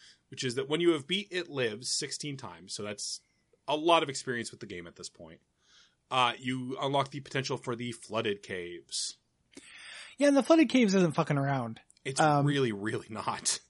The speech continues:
Speaker 2: It's hard, and then also it has, like, the, this might be the floor with the greatest variety of enemies.
Speaker 1: Yeah,
Speaker 2: You're gonna
Speaker 1: but,
Speaker 2: run into
Speaker 1: but
Speaker 2: a lot of
Speaker 1: most of
Speaker 2: weird
Speaker 1: them
Speaker 2: shit
Speaker 1: are
Speaker 2: from
Speaker 1: the
Speaker 2: later.
Speaker 1: flooded variations
Speaker 2: Yeah.
Speaker 1: of them,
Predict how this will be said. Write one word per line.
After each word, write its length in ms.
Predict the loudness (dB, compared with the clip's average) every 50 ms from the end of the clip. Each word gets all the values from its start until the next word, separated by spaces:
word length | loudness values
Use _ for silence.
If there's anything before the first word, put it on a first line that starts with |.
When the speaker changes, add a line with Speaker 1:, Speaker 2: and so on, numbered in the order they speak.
| _ _
Speaker 2:
It's 180 | 0 0 2 2
hard, 360 | 2 4 4 4 4 2 2
and 300 | 0 0 2 6 6 8
then 120 | 8 8 6
also 340 | 6 6 6 6 8 8 6
it 80 | 8
has, 240 | 8 8 6 8 8
like, 240 | 6 4 4 2 -4 -12
the, 400 | -6 -2 0 0 0 0 -4 -8 -10 _ _ -4
this 220 | 0 0 0 0 0 0
might 320 | 4 6 6 6 6 4
be 340 | 4 4 4 4 4 2 -2 -8 -16 _ _ -2
the 120 | 0 0
floor 320 | 0 2 6 6 8 8
with 120 | 8 6 4
the 140 | 4 2 4
greatest 320 | 4 4 4 4 4 2
variety 400 | 0 -4 -2 -2 0 0 0 0
of 60 | 0 0
enemies. 500 | -2 0 0 -2 -2 -2 -6 -8 -8 -10 _ _ _ -20 -20 -20 -20 -20 -20 -18 -18 -18 -20 _ _ _ _ _ _ _ _ _ _ _ _ _ -2 6
Speaker 1:
Yeah, 140 | 8 10
Speaker 2:
You're 80 | 10 10
gonna 120 | 12 10
Speaker 1:
but, 60 | 10 10
Speaker 2:
run 80 | 10 12
into 80 | 12 12
Speaker 1:
but 60 | 12
Speaker 2:
a 20 |
lot 100 | 12 12
of 40 | 10
Speaker 1:
most 80 | 10 10
of 60 | 8
Speaker 2:
weird 120 | 8 8 8
Speaker 1:
them 120 | 8 8
Speaker 2:
shit 100 | 6 6 10
Speaker 1:
are 180 | 10 12 12
Speaker 2:
from 60 | 12 8
Speaker 1:
the 80 | 6 2
Speaker 2:
later. 140 | 0 -2 -4 -8
Speaker 1:
flooded 440 | -2 4 6 6 8 8 8 6 6
variations 1000 | 4 4 4 4 4 2 2 2 0 -2 -4 -8 -10 -12 -12 -8 -6 -4 -4 0
Speaker 2:
Yeah. 260 | 4 6 6 8 6
Speaker 1:
of 140 | 6 4 0
them, 260 | -6 -8 -8 -8 -12